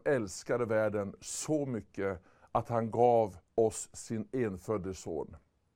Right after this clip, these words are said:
Jesus Kristus är inte bara en historisk person, han är en världens frälsare, han är den som förvandlar liv. Och när han, eh, spikades upp på ett kors och när han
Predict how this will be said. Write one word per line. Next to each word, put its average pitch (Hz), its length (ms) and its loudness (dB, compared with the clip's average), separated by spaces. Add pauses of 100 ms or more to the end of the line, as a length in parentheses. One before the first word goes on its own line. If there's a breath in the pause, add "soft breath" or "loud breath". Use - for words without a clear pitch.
(720 soft breath)
Jesus 147 460 6
Kristus 143 640 -2
är 131 220 8
inte 117 240 -2
bara 110 300 4
en 107 180 -2
historisk 110 680 -4
person, 113 540 -2 (600 soft breath)
han 120 260 8
är 117 200 0
en 101 300 -2
världens 139 400 8
frälsare, 107 840 2
han 117 220 2
är 107 140 0
den 113 300 4
som 107 200 -4
förvandlar 98 840 0
liv. 95 580 -8 (760 soft breath)
Och 131 120 0
när 151 80 6
han, 180 320 8
eh, 170 120 8
spikades 165 560 0
upp 165 160 2
på 127 100 0
ett 120 120 -4
kors - 600 -2
och 113 480 0 (160)
när 113 140 -2
han 117 380 2